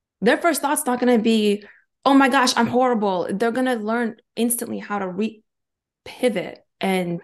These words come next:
embrace the adversity. On the flip side of that,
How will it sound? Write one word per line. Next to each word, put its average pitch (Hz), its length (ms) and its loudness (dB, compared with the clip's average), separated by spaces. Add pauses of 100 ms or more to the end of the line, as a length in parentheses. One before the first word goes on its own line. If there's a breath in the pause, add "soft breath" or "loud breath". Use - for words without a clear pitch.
(1120)
embrace 190 720 4
the 196 120 -2
adversity. 185 640 0
On 202 240 2
the 185 80 -2
flip - 380 -2
side 190 240 -4
of 185 120 -6
that, 175 300 -4